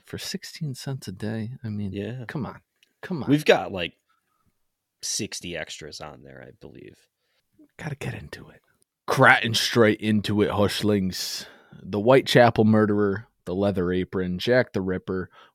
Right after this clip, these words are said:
Speaker 1: we're sure you've all heard of him. The murderous slasher that terrorized the London streets in the night. There's good reason why this killer is so prevalent amongst researchers and pop culture alike.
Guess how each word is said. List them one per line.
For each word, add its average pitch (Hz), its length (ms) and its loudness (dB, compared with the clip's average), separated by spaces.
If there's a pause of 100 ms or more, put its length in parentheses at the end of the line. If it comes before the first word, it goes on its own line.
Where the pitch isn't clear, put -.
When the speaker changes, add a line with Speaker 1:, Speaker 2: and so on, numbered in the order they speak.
Speaker 1:
we're 135 200 2
sure 117 440 0
you've 101 380 -2
all 85 280 -6
heard 113 300 2
of 90 100 -4
him. 64 240 -10 (960)
The 98 80 -2
murderous 120 480 4
slasher 101 720 -2
that 92 240 -6
terrorized 90 720 -2
the 87 80 -6
London 90 440 -6
streets - 520 -8
in 92 80 -4
the 90 80 -4
night. 98 300 -4 (920)
There's 123 180 4
good 160 400 2
reason 107 480 0
why 95 220 -2
this 90 200 -6
killer 95 340 -4
is 98 200 -10
so 120 380 -2
prevalent 101 680 -4
amongst 92 520 -6
researchers 87 840 -8
and 90 200 -10
pop - 280 -6
culture 82 400 -8
alike. 78 600 -4